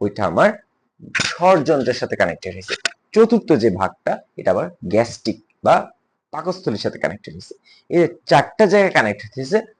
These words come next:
সবগুলো মিশ্র প্রকৃতির কাজ করে। তার মানে শ্বাসনালীর সাথে যেটা কানেক্টেড, ওইটা বার্তা নিয়েও যায়, বার্তা নিয়েও আসে ব্রেন থেকে, তাহলে এটা মিশ্র। আবার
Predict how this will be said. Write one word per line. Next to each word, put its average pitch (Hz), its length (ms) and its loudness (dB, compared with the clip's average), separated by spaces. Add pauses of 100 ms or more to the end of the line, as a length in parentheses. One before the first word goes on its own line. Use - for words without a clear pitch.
সবগুলো 175 420 4
মিশ্র 151 380 -2
প্রকৃতির 110 340 0
কাজ - 240 0
করে। - 160 -6 (300)
তার 110 100 -4
মানে 117 220 -2
শ্বাসনালীর 151 640 -4
সাথে 143 260 -4
যেটা 117 180 -2
কানেক্টেড, 104 480 -2 (260)
ওইটা 98 380 0
বার্তা 95 280 0
নিয়েও 147 500 4
যায়, 156 220 6
বার্তা 110 300 -2
নিয়েও 98 460 2
আসে 143 300 2
ব্রেন 120 280 2
থেকে, 123 300 -4 (260)
তাহলে 92 180 0
এটা 90 140 0
মিশ্র। 127 500 0 (280)
আবার 92 300 0